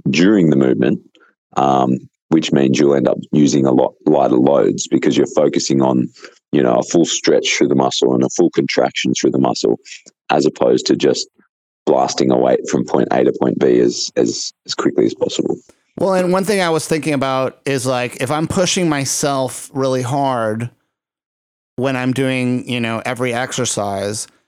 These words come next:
Speaker 2: and I am making strength gains, they're,
Speaker 1: Yep.
Speaker 2: they're, they're relative, right? So next week I'm going to have to be also struggling in the same way.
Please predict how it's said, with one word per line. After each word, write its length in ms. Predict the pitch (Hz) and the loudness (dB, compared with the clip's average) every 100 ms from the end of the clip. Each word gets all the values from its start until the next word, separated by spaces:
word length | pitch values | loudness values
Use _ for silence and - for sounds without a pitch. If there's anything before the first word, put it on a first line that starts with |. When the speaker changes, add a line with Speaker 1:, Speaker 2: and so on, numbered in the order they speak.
| _ _ - | _ _ -6
Speaker 2:
and 140 | 127 | -4
I 100 | 127 | -4
am 260 | 135 143 135 | -2 0 0
making 640 | 131 127 123 117 113 113 - | -2 -4 -4 -2 -4 -6 -10
strength 560 | - - - 156 165 - | -10 -8 -4 -2 -2 -4
gains, 540 | 127 110 104 113 - _ _ _ _ | -6 -4 -6 -6 -10 _ _ _ _
they're, 520 | - 117 135 131 131 - | -6 -2 0 0 -2 0
Speaker 1:
Yep. 200 | - 123 | -2 0
Speaker 2:
they're, 280 | 135 127 113 | -2 -2 -4
they're 340 | 123 135 127 | -2 -2 -2
relative, 640 | 117 139 196 131 - 95 107 | -2 -2 -2 -4 -4 -4 -4
right? 220 | 117 - | -4 -4
So 360 | - 120 117 | -2 -2 0
next 400 | 113 127 143 - | -2 -2 -4 -6
week 320 | 139 139 131 - | -4 -2 -4 -6
I'm 160 | 131 | -4
going 160 | 131 135 | -2 -2
to 60 | 131 | -2
have 240 | 123 127 | -2 -4
to 180 | - 120 | -4 -6
be 220 | 117 127 - | -4 -4 -4
also 400 | 127 151 - 131 | -4 -2 -2 -4
struggling 540 | - 123 113 117 113 | -2 -4 -4 -4 -4
in 80 | 113 | -4
the 80 | 107 | -4
same 280 | - 107 110 | -6 -4 -2
way. 460 | 151 139 92 127 | -2 -4 -6 -12